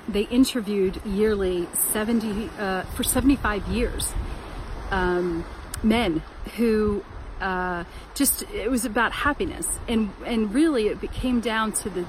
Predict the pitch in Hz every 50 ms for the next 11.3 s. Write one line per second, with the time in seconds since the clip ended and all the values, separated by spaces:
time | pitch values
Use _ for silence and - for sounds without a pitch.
0 | 190 185 180 190 - - 220 202 214 233 - - - 170 165 170 214 - - 269
1 | 262 - - - 294 - - - - 302 294 - - - - - - - 370 285
2 | - - - 196 - - 214 208 - - - - 262 262 247 - - - - -
3 | - - - - - - - - - 208 202 196 196 190 196 196 196 190 175 -
4 | - - - 214 208 180 170 202 190 208 247 - - - - - 202 208 208 180
5 | 214 208 - - 233 208 180 175 - - 220 214 - - - 214 208 - - 190
6 | 180 180 - - - 233 - - - - - - - - - 185 196 185 185 185
7 | 185 185 185 180 170 - 208 196 196 190 190 185 185 185 180 185 175 - - -
8 | - - - - - - 208 208 202 196 180 185 - 208 208 185 170 151 156 156
9 | - - - - 208 190 185 185 180 156 - 202 170 165 - - 254 - - 240
10 | 262 233 - 254 247 220 220 214 - - 175 165 160 190 214 226 - - 104 -
11 | - 202 98 98 185